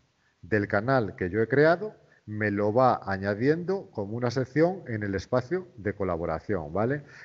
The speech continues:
Esto es así porque yo lo he dejado configurado de esa manera. Tenéis la opción, como veíamos, que lo vamos a ver ahora otra vez, que voy a entrar en los permisos. Aquí,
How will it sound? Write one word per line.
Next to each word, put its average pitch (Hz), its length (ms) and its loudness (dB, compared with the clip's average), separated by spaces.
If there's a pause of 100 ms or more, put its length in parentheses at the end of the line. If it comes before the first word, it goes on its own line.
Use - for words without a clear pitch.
Esto 107 220 -2
es 120 60 -2
así 165 400 0 (320)
porque 127 540 -2 (240)
yo 104 220 -4
lo 107 80 2
he - 20 2
dejado 113 240 0
configurado 131 800 2
de 110 80 2
esa 107 160 2
manera. 98 400 0 (380)
Tenéis 101 280 -2
la 110 120 2
opción, 143 360 0
como 98 300 -6
veíamos, 139 600 0 (360)
que 90 80 -8
lo 85 100 -6
vamos 95 200 -6
a 98 60 -4
ver 98 120 0
ahora 120 320 2
otra 123 200 2
vez, 156 160 2
que - 60 -4
voy 101 100 0
a 98 40 -2
entrar 98 200 0
en 98 60 -2
los 98 140 -8
permisos. 151 580 -2 (1800)
Aquí, 127 400 -2